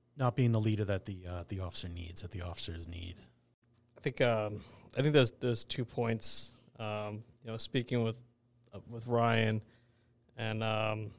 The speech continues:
Speaker 2: you know, I read an article, uh, from, uh, it's a F B I bulletin puts out, um, every month, uh, and one th-, one article that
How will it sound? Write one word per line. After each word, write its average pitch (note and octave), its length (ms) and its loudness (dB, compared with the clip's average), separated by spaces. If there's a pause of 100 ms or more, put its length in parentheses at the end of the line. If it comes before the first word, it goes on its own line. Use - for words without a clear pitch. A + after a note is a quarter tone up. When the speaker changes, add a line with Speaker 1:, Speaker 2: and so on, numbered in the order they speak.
(120)
Speaker 2:
you A#2 80 -6
know, A2+ 80 2
I A2 40 0
read A#2 160 4
an G#2+ 180 4
article, A#2 640 2 (240)
uh, G#2+ 300 -8
from, A2+ 560 0 (540)
uh, A2+ 120 -12
it's - 220 -2
a A2 120 -4 (420)
F C3+ 220 2
B C#3 120 6
I B2 160 10
bulletin A#2 640 2
puts - 340 -8
out, A2+ 260 -2 (640)
um, A2 640 -4
every B2 200 2
month, A2+ 440 2 (580)
uh, G#2+ 240 -6
and G#2+ 200 -2
one B2+ 220 4
th-, - 200 -2
one C#3+ 180 6
article C3+ 360 6
that A2+ 140 4